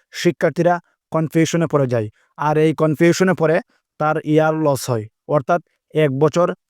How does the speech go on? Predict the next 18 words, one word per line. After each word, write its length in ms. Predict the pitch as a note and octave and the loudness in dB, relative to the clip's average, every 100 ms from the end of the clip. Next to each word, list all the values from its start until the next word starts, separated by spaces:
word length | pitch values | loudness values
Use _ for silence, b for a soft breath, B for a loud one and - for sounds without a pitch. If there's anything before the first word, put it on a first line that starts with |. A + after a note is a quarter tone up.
| _ _ | _ _
গ্যাপ 320 | D#3 C3 D3+ - | -12 0 0 2
চলে 220 | E3 C#3 | -2 -2
যায়। 220 | B2 G#2 G#2+ _ _ _ - | -2 -6 -10 _ _ _ 0
তোমারও 320 | F3+ F#3+ G3 | 2 2 2
কিন্তু 320 | G3 F#3 F#3+ | 0 2 2
এমন 240 | D#3+ E3+ | 2 2
হতে 240 | B2+ C#3 D#3 | 2 2 2
পারে, 280 | C3+ A#2 A2 _ _ - | 0 -4 -8 _ _ -4
তুমি 200 | D#3 D#3 | -2 0
যদি 300 | E3+ F3 E3+ _ _ _ - | 2 2 -2 _ _ _ -6
আসল 400 | C#3+ - F3 D#3 | -4 -2 -4 -2
তথ্য 320 | E3+ D#3+ - D#3 | -4 -4 -2 -2
বা 160 | C#3+ D3+ | 0 -2
সঠিক 280 | - D#3+ C3+ | -2 -4 -2
তথ্যগুলো 500 | D#3+ - D3+ D#3+ F3 - | -4 -2 0 2 0 -2
না 180 | D#3+ D#3 | -2 0
জানো। 240 | D3 C3+ A2 A2+ _ b b C3 | 0 0 -2 -10 _ b b -2
যেমন, 440 | F#3+ G3 F3+ | 0 2 0